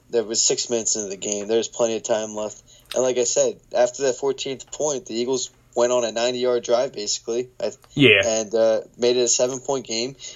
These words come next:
Speaker 1: The defense came out and held the Cowboys to an eight-play drive and got the ball back. But then the Eagles had a three and out to follow. So,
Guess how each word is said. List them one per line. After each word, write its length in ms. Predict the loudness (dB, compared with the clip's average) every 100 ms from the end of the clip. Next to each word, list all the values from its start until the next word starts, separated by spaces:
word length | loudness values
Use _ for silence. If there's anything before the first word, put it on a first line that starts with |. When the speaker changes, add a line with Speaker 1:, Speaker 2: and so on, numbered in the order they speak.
| -8
Speaker 1:
The 80 | -6
defense 400 | -2 0 0 0
came 240 | 0 0
out 280 | 2 2 2
and 280 | -2 -10 -12 -16 -20 -20 0
held 160 | 0 0
the 60 |
Cowboys 480 | 2 2 4 2 -2
to 100 | -4
an 80 | 0
eight-play 380 | -2 2 0 2
drive 340 | 0 0 -2
and 80 | 0
got 200 | -2 -2
the 60 |
ball 220 | 0 0 2
back. 320 | -4 -6 -10 -20 -20 -8 -6 -6 -4
But 100 | 0
then 160 | 0 0
the 60 |
Eagles 240 | 0 0 2
had 120 | 2
a 60 | 0
three 240 | 0 0
and 80 | 2
out 180 | 0 -2
to 40 |
follow. 440 | -6 -6 -6 -10 _
So, 360 | -2 0 0